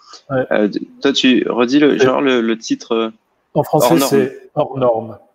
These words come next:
Speaker 2: Hors Normes. Ok,
Speaker 1: Ouais.
Speaker 2: super. Ouais, j'ai pas, euh, je suis allé un petit peu vite, je vais pas trouver le, <laughs> l'image, euh, en français, donc, euh, voilà, donc c'est marqué The, The Specials, mais le, le titre, euh, du film dont Gérard parle, c'est Hors Normes, avec Vincent Cassel et Reda Kateb.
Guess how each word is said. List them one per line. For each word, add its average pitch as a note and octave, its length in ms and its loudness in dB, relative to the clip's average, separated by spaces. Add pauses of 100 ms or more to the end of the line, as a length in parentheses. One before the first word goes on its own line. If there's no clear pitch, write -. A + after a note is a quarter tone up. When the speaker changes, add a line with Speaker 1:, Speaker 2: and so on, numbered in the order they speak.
(440)
Speaker 2:
Hors G#2+ 160 -6
Normes. G#2+ 320 -8 (180)
Ok, - 240 -16
Speaker 1:
Ouais. B2 60 -8
Speaker 2:
super. - 280 -16 (1400)
Ouais, G2+ 100 -8
j'ai F#2+ 120 -10
pas, G#2 340 0
euh, - 100 -4
je - 60 -10
suis A2 160 -8
allé G#2+ 80 -2
un G#2+ 80 -4
petit - 160 -14
peu C3 100 -4
vite, D3 100 0
je B2+ 60 -6
vais A#2 60 -6
pas B2 100 2
trouver B2 300 -2
le, A2 340 0 (440)
<laughs> - 440 -20
l'image, B2 480 0
euh, G#2+ 380 -6
en G2+ 100 -10
français, G#2+ 380 -14
donc, G#2 240 -16
euh, F#2+ 200 -14 (440)
voilà, - 140 -8
donc F#2+ 120 -8
c'est - 140 -6
marqué A#2 420 -2
The, A2+ 120 0 (220)
The A2 120 -4
Specials, C#3+ 520 -6
mais G#2 140 -6
le, G#2 180 -4
le G#2 140 -6
titre, - 340 -12
euh, G2+ 220 -8
du F#2+ 140 -16
film G#2+ 240 -6
dont G2+ 100 -8
Gérard G2 240 -8
parle, B2 240 -6
c'est - 300 -12
Hors G#2+ 160 -2
Normes, G#2+ 340 0 (560)
avec G2 260 0
Vincent G2+ 280 -4
Cassel G2+ 400 -6
et F#2 180 -6
Reda F#2+ 240 -8
Kateb. G2 360 -12